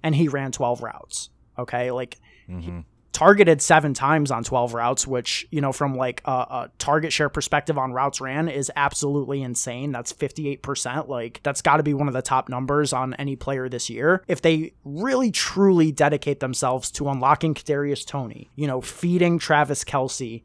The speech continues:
Speaker 1: in the middle of the field. I think he had thirteen catches last week within ten yards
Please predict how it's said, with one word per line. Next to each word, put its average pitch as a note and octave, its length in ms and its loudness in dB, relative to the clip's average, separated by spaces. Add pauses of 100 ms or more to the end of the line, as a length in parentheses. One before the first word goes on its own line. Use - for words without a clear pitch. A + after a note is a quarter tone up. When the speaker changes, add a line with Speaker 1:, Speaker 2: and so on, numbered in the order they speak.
Speaker 1:
in D3 120 0
the C#3+ 60 0
middle C#3+ 240 0
of C3 100 -2
the C3 80 -4
field. A#2 300 -6
I B2 80 -6
think D#3 220 -4
he E3+ 80 2
had C3+ 240 0
thirteen E3 500 2
catches C#3 480 -2
last A#2 320 -6
week C3+ 400 -8
within D3 260 0
ten C#3 260 -2
yards B2 440 0